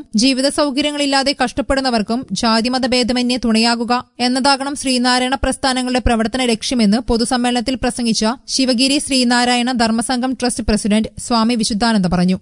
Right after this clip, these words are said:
ഈ ലക്ഷ്യം നിറവേറ്റാൻ ശിവഗിരി മഠം ഗുരുനിധി എന്ന സംരംഭം ആരംഭിച്ചതായും അദ്ദേഹം പറഞ്ഞു. സ്വാമി ശാരദാനന്ദ, സ്വാമി സർവേശ്വരാനന്ദ, മഹാരാഷ്ട്ര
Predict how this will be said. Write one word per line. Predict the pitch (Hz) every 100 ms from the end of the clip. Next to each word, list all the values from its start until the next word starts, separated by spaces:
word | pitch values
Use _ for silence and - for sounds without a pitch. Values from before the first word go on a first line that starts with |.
| _
ഈ | 269
ലക്ഷ്യം | 277 - 330
നിറവേറ്റാൻ | 302 277 277 277 302
ശിവഗിരി | - 240 220 262
മഠം | 247 233 277
ഗുരുനിധി | 202 240 240 247 262 269
എന്ന | 269
സംരംഭം | 247 247 240 254 254
ആരംഭിച്ചതായും | 214 208 220 247 247 233 196
അദ്ദേഹം | 190 185 180
പറഞ്ഞു. | 175 180 190 - -
സ്വാമി | 247 226 233
ശാരദാനന്ദ, | 254 226 226 233 226 202 196 262 -
സ്വാമി | - 254 240 269
സർവേശ്വരാനന്ദ, | 262 226 240 277 247 220 196 202 247 _ 240
മഹാരാഷ്ട്ര | 254 269 269 277 -